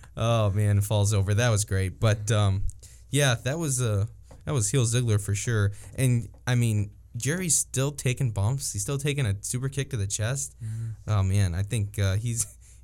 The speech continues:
Speaker 1: he's almost used up his all nine lives. I would be careful with that guy.
Speaker 2: Yeah, love that guy. I love how he's always willing to come back,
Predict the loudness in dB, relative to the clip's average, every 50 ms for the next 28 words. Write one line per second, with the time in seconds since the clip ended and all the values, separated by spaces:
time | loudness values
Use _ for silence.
0 | -8 -6 -4 -2 0 0 0 0 0 0 0 0 -2 0 0 0 0 0 0 0
1 | 2 2 2 2 2 2 0 0 0 0 0 0 0 -2 -6 -4 -4 -2 -2 -2
2 | -2 -4 -4 -6 -6 -4 -4 -4 -4 -6 -8 -8 -8 -8 -10 -10 -10 -8 -6 -6
3 | -6 -8 -10 -14 -16 -12 -10 -8 -6 -6 -8 -8 -10 -14 -14 -10 -8 -6 -6 -6
4 | -6 -6 -6 -6 -8 -8 -8 -6 -6 -6 -6 -6 -6 -8 -10 -12 -14 -10 -8 -6
5 | -4 -4 -4 -6 -8 -12 -18 -18 -20 -20 -20 -18 -10 -8 -6 -6 -6 -6 -6 -6
6 | -6 -6 -8 -8 -8 -8 -6 -4 -4 -4 -4 -4 -6 -6 -8 -8 -8 -6 -4 -4
7 | -2 -2 -4 -4 -6 -8 -12